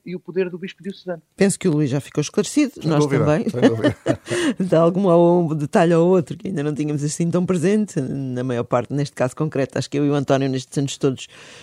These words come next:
Speaker 2: já temos isso <laughs>
Speaker 3: Sim,
Speaker 2: bem
Speaker 3: sim,
Speaker 2: encaixado.
Speaker 3: sim, bem.
Speaker 2: Ah, ah, mas, ah, há outros ouvintes com outras dúvidas, com outras perguntas que querem colocar e têm aqui uma boa possibilidade de o fazer.
Speaker 3: Tem, sim, senhor. Podem, eh, escrever, eh,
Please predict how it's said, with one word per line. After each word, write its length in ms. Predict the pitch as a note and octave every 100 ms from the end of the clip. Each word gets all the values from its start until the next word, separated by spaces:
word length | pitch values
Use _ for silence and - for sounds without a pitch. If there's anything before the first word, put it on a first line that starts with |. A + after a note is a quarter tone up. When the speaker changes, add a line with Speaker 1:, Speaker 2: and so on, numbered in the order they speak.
| -
Speaker 2:
já 220 | - A#2 A#2
temos 320 | C#3 B2+ A2+
isso 300 | B2+ - D3+
<laughs> 400 | D#3+ - D#3+ C#3+
Speaker 3:
Sim, 100 | D#3
Speaker 2:
bem 120 | D3+
Speaker 3:
sim, 80 | D3+
Speaker 2:
encaixado. 500 | D#3+ E3+ F3 E3+ F#3
Speaker 3:
sim, 100 | -
bem. 120 | G#2+ E2+ E2+ -
Speaker 2:
Ah, 400 | E3 F3 E3 C#3 - - D3 E3
ah, 40 |
mas, 480 | E3 E3+ F#3 F#3+ - G3 F3+
ah, 120 | E3
há 40 | E3
outros 300 | F3 E3+ F3+
ouvintes 260 | D#3+ E3+
com 120 | - F3+
outras 260 | E3+ F#3
dúvidas, 460 | C#3+ D#3 F3 E3 F#3
com 100 | E3+
outras 240 | E3+ D#3+
perguntas 480 | - D3+ E3 F3 -
que 40 | -
querem 180 | D#3
colocar 340 | D#3+ E3+ - C#3
e 40 | F#3
têm 200 | C#3 C3+
aqui 180 | -
uma 180 | D#3 D3+
boa 320 | B2 D3 C#3+
possibilidade 540 | C3 - D3 E3+ C#3+ B2
de 80 | D#3
o 20 |
fazer. 320 | - E3+ A2 -
Speaker 3:
Tem, 160 | D#3+
sim, 140 | D#3 D3+
senhor. 260 | A#2+ B2
Podem, 480 | - B2 A2 G#2+ F#2+
eh, 220 | F2+ E2+ E2
escrever, 520 | - G#2 F2+ A#2 E3
eh, 260 | D#3 F2